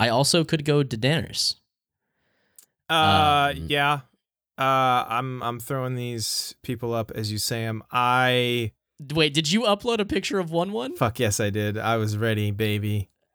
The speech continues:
Speaker 1: Oh
Speaker 2: Wun
Speaker 1: my!
Speaker 2: Wun.
Speaker 1: I was like, I gotta be prepared to give the fucking
Speaker 2: No,
Speaker 1: Instagram
Speaker 2: I,
Speaker 1: spiel.
Speaker 2: I got, I got
Speaker 1: <laughs>
Speaker 2: one ready this time 'cause I was like, "Wun Wun's fucking making this list."
Speaker 1: Oh yeah.
Speaker 2: Uh, where is, is a better question. I cannot find fucking Dany for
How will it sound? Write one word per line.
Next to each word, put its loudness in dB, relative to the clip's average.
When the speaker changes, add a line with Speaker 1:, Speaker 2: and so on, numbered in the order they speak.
Speaker 1:
Oh 4
Speaker 2:
Wun 4
Speaker 1:
my! 0
Speaker 2:
Wun. 4
Speaker 1:
I 6
was 0
like, -2
I 0
gotta 2
be 0
prepared 0
to -2
give 0
the 2
fucking 4
Speaker 2:
No, 2
Speaker 1:
Instagram 2
Speaker 2:
I, 4
Speaker 1:
spiel. 4
Speaker 2:
I 0
got, 2
I 2
got 2
Speaker 1:
<laughs> -
Speaker 2:
one -2
ready 0
this -6
time -2
'cause -6
I -2
was -4
like, -6
"Wun -4
Wun's -6
fucking -8
making -10
this -10
list." -10
Speaker 1:
Oh -2
yeah. -8
Speaker 2:
Uh, 2
where 2
is, -4
is -10
a -12
better -6
question. -10
I -8
cannot -12
find -16
fucking -18
Dany -16
for -20